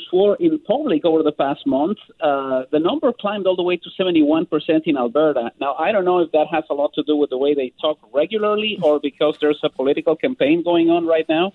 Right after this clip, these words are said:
but there's definitely a higher percentage there. The lowest, which was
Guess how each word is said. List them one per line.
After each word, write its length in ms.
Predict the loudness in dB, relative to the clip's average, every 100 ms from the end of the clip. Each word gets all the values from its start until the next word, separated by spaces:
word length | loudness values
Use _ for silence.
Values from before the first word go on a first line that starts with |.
| _ _ _ _
but 120 | -2 2
there's 200 | 0 2
definitely 480 | 0 0 0 0 0
a 60 | 0
higher 320 | 0 2 2
percentage 640 | 0 -4 0 0 -2 -2
there. 220 | 2 4 2 _ _ -2
The 60 |
lowest, 460 | 2 2 2 0 -2
which 120 | -6 -10
was 140 | -10